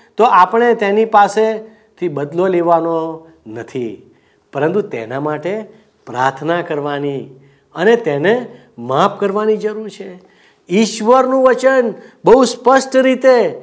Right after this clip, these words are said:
જણાવે છે કે તે ઘડી કે તે સમયને ઈશ્વર પિતા સિવાય કોઈ જાણતું નથી.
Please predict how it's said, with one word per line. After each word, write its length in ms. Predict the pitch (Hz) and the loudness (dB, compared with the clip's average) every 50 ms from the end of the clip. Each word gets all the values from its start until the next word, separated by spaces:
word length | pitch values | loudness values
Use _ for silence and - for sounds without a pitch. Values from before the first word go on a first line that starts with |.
| - _ _ _ _ _ _ _ _ _ _ _ _ _ _ _ | -20 _ _ _ _ _ _ _ _ _ _ _ _ _ _ _
જણાવે 540 | - 127 107 127 135 151 190 220 233 233 233 | -20 -18 -14 -14 -10 -6 -4 -2 2 2 0
છે 240 | 226 226 - 180 160 143 123 113 - _ _ _ _ _ _ _ _ _ - | 0 0 -4 -6 -6 -6 -8 -12 -18 _ _ _ _ _ _ _ _ _ -4
કે 80 | 165 | -4
તે 360 | 160 160 - 226 240 277 277 | -4 0 2 4 4 6 4
ઘડી 440 | 262 202 226 226 226 226 214 202 170 139 120 - - - - _ _ _ | 4 6 6 6 6 6 4 4 2 0 -2 -6 -10 -16 -20 _ _ _
કે 160 | - 214 262 277 | 2 4 4 4
તે 180 | 277 277 269 247 | 4 4 4 4
સમયને 840 | 226 - 247 240 240 240 233 226 214 196 175 165 147 135 - - - - _ _ - | 4 4 2 4 6 6 6 6 4 4 2 2 0 0 -4 -8 -16 -20 _ _ -4
ઈશ્વર 400 | 196 185 185 - 196 226 269 269 | -4 -4 -4 2 4 4 4 4
પિતા 320 | 262 262 240 254 254 240 | 2 0 0 2 2 2
સિવાય 560 | 214 - 214 202 185 180 170 156 143 131 123 127 - - - _ _ _ _ _ | 2 0 0 2 4 4 4 4 2 0 -4 -6 -10 -18 -20 _ _ _ _ _
કોઈ 260 | - 240 254 233 - | 4 6 8 8 6
જાણતું 400 | - 151 151 139 127 123 131 127 | 6 2 -2 -4 -4 -6 -8 -8
નથી. 560 | 123 120 117 - 123 110 101 98 90 90 - | -8 -8 -8 -10 -10 -10 -10 -10 -12 -14 -20